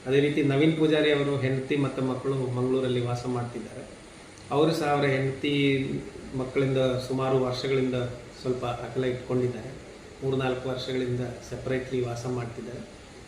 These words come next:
ಅಂದರೆ ಕಾಂಟ್ಯಾಕ್ಟ್ ಇದ್ದರೂ ಸಹ ದೂರ ದೂರ ವಾಸ ಮಾಡ್ತಾ ಇದ್ರು ಅಂತ ನಮಗೆ ಪ್ರಾಥಮಿಕವಾಗಿ ಕಂಡು ಬಂದಿದೆ.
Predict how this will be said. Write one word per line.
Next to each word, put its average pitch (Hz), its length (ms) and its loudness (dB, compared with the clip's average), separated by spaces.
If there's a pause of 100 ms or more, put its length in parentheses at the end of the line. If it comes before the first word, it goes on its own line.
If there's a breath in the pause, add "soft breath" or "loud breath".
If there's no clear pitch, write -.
(140)
ಅಂದರೆ 120 460 0
ಕಾಂಟ್ಯಾಕ್ಟ್ 135 420 0
ಇದ್ದರೂ 147 220 0
ಸಹ 143 220 -4 (560)
ದೂರ 143 140 6
ದೂರ 135 240 4
ವಾಸ 120 480 -2
ಮಾಡ್ತಾ 123 300 -4
ಇದ್ರು 117 200 -6
ಅಂತ 113 160 -12
ನಮಗೆ 113 320 -8
ಪ್ರಾಥಮಿಕವಾಗಿ 120 600 -4
ಕಂಡು 117 200 -8
ಬಂದಿದೆ. 110 380 -10